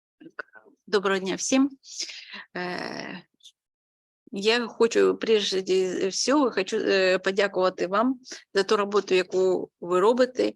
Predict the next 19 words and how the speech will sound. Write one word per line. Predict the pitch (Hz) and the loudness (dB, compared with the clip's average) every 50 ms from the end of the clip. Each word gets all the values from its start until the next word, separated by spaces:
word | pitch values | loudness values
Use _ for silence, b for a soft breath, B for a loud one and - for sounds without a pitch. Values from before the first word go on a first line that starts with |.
| B B B B B B B B B | B B B B B B B B B
за | - - 185 180 185 180 180 180 190 190 185 180 170 170 170 175 175 175 175 - | -8 -8 -6 -4 -2 -2 -2 -2 -2 -2 -2 -2 0 0 0 0 0 -2 -2 0
те | - 202 208 190 | 0 2 2 2
обладнання, | 180 185 208 208 214 214 202 208 190 185 185 | 0 2 2 2 2 2 0 -4 -4 -2 -2
яке | 180 175 180 180 - - 202 202 | -2 -4 -4 -6 -6 -4 -4 -4
надає, | 208 196 190 190 180 175 180 185 196 202 196 _ _ - | -4 -4 -4 -2 0 0 0 2 0 0 -2 _ _ -12
надаєте | - 190 196 180 180 180 180 190 208 208 202 - - 180 180 - B B B B B _ - | -8 -8 -6 -2 0 0 2 2 0 0 -2 -2 -4 -4 -4 -4 B B B B B _ -6
на | - - | -4 -4
всю | 175 - - - 233 233 | -4 -4 -4 -2 -2 -2
Україну. | 208 - - 185 175 170 185 202 233 262 240 214 175 - - B B B B B B B B _ - | -4 -4 -4 -2 -2 -2 -2 0 0 0 0 0 -2 -4 -6 B B B B B B B B _ -4
І | - 208 214 208 | -4 -2 -2 -2
як | 208 208 202 196 208 208 208 | -2 -2 -2 0 0 0 -2
сьогодні | - - 208 208 196 202 | -2 -2 -2 -2 -2 -2
було | 196 190 196 185 185 | -2 0 0 0 0
зазначено, | 180 190 185 190 196 214 220 233 262 254 - - 214 202 196 180 175 175 B B B B B B | 0 0 -4 -4 -2 0 2 2 2 0 0 -2 -2 -2 0 0 -2 -2 B B B B B B
що | - - - - 190 190 196 185 185 185 180 180 180 - | -6 -6 -4 -2 0 0 0 2 2 2 2 2 2 0
ми | 175 196 208 214 226 220 | -2 -2 0 0 0 0
уранова | 208 196 196 202 214 214 214 214 208 196 190 180 185 | 0 0 0 2 2 2 2 2 0 0 0 0 0
столиця, | 185 - - 190 190 208 233 240 240 233 - 208 180 165 - - _ _ _ _ - | -2 -2 -2 -2 -2 0 0 -2 -2 -4 -2 -2 -2 -2 -2 -6 _ _ _ _ -12
це, | - - 202 208 202 202 190 - | -4 0 2 2 2 2 0 -2